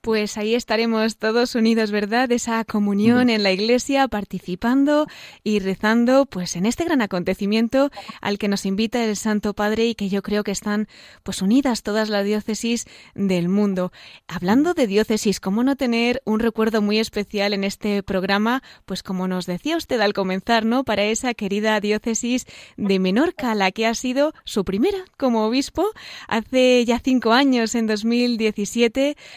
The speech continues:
Speaker 1: compartía con nosotros esa alegría, ¿verdad?, de llegar a la diócesis de Menorca como pastor. Ahora
Speaker 2: Sí.
Speaker 1: ya, años después, don Francisco,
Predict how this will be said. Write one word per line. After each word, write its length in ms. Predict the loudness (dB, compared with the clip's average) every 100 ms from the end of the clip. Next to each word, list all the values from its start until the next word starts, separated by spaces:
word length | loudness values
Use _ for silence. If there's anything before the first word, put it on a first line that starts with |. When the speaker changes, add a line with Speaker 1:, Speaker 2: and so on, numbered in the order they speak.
| -12
Speaker 1:
compartía 460 | -4 -2 -2 -2 0 0
con 200 | 2 0
nosotros 500 | 0 -2 -2 -2 0
esa 320 | -2 0 2
alegría, 640 | 2 0 0 2 4 4 2
¿verdad?, 440 | 0 0 2 0 -4 -20 -8
de 200 | -2 0
llegar 360 | 2 0 0 2
a 60 | 2
la 120 | 0
diócesis 720 | 0 -2 -2 -2 -2 -2 -2
de 100 | -2
Menorca 600 | 0 0 2 0 0 -2
como 240 | -2 -4 -2
pastor. 560 | -6 -6 0 2 2 -2 -18 -20 -10
Ahora 320 | 0 2 4
Speaker 2:
Sí. 60 | 4
Speaker 1:
ya, 240 | 4 2 0
años 340 | 2 4 4 2
después, 420 | -4 -2 0 0
don 160 | -2
Francisco, 680 | -2 -4 -4 -4 -4 -4 -4